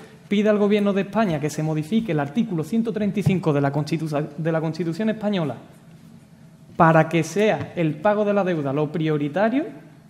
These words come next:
Mariano Rajoy estuvo a favor de esta modificación, modificación que se realiza en la Constitución española sin ser sometida a ningún tipo de escrutinio a sus ciudadanos, a los ciudadanos españoles.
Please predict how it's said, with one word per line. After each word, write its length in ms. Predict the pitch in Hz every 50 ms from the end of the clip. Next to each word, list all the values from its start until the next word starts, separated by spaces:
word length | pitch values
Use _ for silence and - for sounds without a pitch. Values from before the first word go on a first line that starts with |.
| - - - - - - - - -
Mariano 500 | 147 139 139 135 131 131 127 135 139 151
Rajoy 460 | 147 156 156 147 165 190 226 269 349 - - - - - - -
estuvo 300 | - 151 147 - 185 170
a 60 | 175 165
favor 280 | - 160 156 165 156
de 60 | 151
esta 160 | 160 160 165 156
modificación, 640 | 156 156 156 156 160 156 160 151 - 262 277 220 135 120 113 107 - - - - 120 -
modificación 800 | 175 175 180 170 170 - 175 - 165 156 160 151 226 226 226 240
que 100 | - 208
se 160 | - 180 170
realiza 500 | 151 160 156 156 151 165 208 233 226 214
en 40 | 190
la 80 | 180 156
Constitución 480 | 160 151 - 165 147 147 135 151 180
española 480 | 196 196 196 208 208 202 220 240 247 247 - - - - - -
sin 240 | - - - 185 170
ser 180 | - 175 175 175
sometida 720 | - 202 202 196 180 196 214 226 233 277 277 - - -
a 140 | - 175 170
ningún 400 | 165 160 180 170 185 202 180 -
tipo 240 | - 202 170 196 190
de 80 | 190
escrutinio 760 | 185 185 - 190 180 151 190 196 190 180 180 185 180 180 180 - - - - - - - - - -
a 140 | 185 180
sus 180 | 170 - 185 -
ciudadanos, 600 | - 180 175 170 175 180 175 175 175 170 175 165 -
a 80 | 180
los 120 | 175 180 170
ciudadanos 440 | 175 170 170 165 170 175 175 160 165
españoles. 500 | 170 170 165 165 190 254 320 - 131